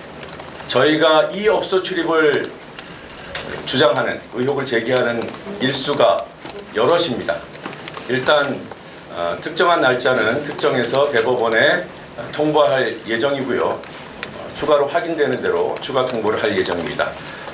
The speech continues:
아, 말씀드린 대로, 어, 형사 고발도 적극적으로 검토하고요. 그리고 대법원이, 음,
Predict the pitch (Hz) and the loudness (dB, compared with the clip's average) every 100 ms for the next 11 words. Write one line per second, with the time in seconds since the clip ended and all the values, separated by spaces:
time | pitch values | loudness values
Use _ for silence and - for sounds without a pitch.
0 | - - 117 120 151 147 147 151 147 143 | -8 -4 2 2 2 0 2 2 4 6
1 | 151 143 123 - - - - - - 50 | 6 4 2 -2 -10 -16 -16 -12 -10 -8
2 | 50 50 - - - - - - - 156 | -8 -10 -10 -12 -8 -8 -8 -8 0 0
3 | 170 165 156 139 127 127 135 127 123 117 | 4 4 6 4 2 0 2 0 -2 -4
4 | - - 117 104 101 110 104 107 139 143 | -4 -4 -4 -2 -4 0 0 2 0 -2
5 | - - - - 107 107 117 110 117 - | -8 -12 -12 -6 -4 2 2 2 0 -6
6 | - 113 120 135 127 143 123 - - - | -2 0 2 2 2 2 2 -2 -10 -12
7 | - - - - - - 101 98 | -10 -10 -12 -14 -14 -8 -6 -2